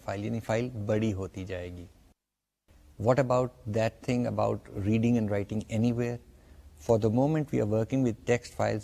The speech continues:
we will not do any random movement، but there is a mode for output which is I O S colon colon at E۔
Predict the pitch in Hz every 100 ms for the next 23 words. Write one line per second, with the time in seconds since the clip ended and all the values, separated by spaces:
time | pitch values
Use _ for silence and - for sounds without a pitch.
0 | 110 113 107 123 123 120 117 117 110 107
1 | 107 117 110 104 101 104 113 135 - -
2 | - - - 113 110 113 113 113 135 143
3 | 120 104 - 104 104 101 110 131 - -
4 | 110 - 104 98 - 135 - - - -
5 | - - 113 110 123 113 - 120 139 139
6 | 127 127 - - 123 123 127 120 117 113
7 | 117 117 - - 107 107 - - 135